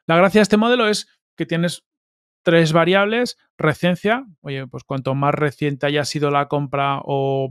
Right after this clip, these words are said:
más, hace más tiempo que haya sido la última compra del usuario,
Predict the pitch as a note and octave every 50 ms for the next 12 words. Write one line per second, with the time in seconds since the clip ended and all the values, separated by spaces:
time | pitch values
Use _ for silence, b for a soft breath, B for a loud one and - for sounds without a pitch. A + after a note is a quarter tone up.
0 | C3+ - - D3 D3 C#3+ C#3+ C#3+ C#3+ C#3 C#3 D3+ D3 - - D3 D3 C#3+ C3+ -
1 | D#3+ D3 C3 C3+ C3+ C3+ C#3 C3+ - - D3 C#3+ C3+ C3 C3 C3 C3+ C3+ C3+ C3
2 | C#3+ C#3 D3+ E3 F3+ E3+ - G3 F#3+ G3 G#3+ G#3+